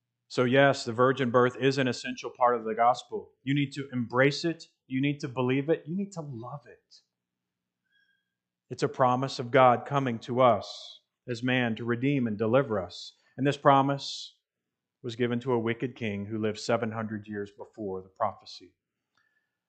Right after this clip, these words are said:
So let's conclude with this. Let's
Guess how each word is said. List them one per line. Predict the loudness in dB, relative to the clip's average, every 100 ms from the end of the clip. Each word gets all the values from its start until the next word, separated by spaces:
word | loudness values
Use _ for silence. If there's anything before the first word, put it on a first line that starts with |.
| _ _ _ _ _ _ _ _ _
So | 4
let's | 6 6
conclude | 2 4 4 4
with | 2
this. | 0 0 0
Let's | 2 2 -2